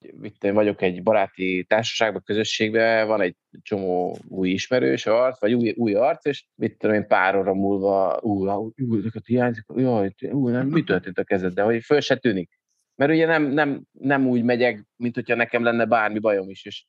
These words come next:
az es-, esetek többségében ez az embereknek nem tűnik fel. Mondjuk ettől elvonatkoztatni, ha neked van valamilyen problémád, akár testi, akár, akár,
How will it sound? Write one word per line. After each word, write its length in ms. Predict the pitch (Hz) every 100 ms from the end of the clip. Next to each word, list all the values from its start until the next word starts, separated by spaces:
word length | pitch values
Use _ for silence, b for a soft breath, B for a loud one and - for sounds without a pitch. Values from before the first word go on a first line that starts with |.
| _
az 120 | 104
es-, 180 | 120 113
esetek 460 | - 117 104 98 -
többségében 520 | 110 - 110 110 113
ez 100 | 110
az 120 | 107
embereknek 400 | 107 104 107 104
nem 160 | 104 101
tűnik 260 | 104 101
fel. 260 | - - -
Mondjuk 260 | - 123 131
ettől 300 | 139 135 117
elvonatkoztatni, 720 | 120 123 127 - 120 123 -
ha 60 | 117
neked 260 | 131 123 110
van 180 | 120
valamilyen 520 | 117 113 110 101 98 92
problémád, 680 | 104 104 127 135 151 156 156 _ _ _ -
akár 480 | 120 - 104 98 -
testi, 540 | 117 - - 101 98
akár, 640 | - 113 - 101 98 92 -
akár, 460 | 104 101 95 95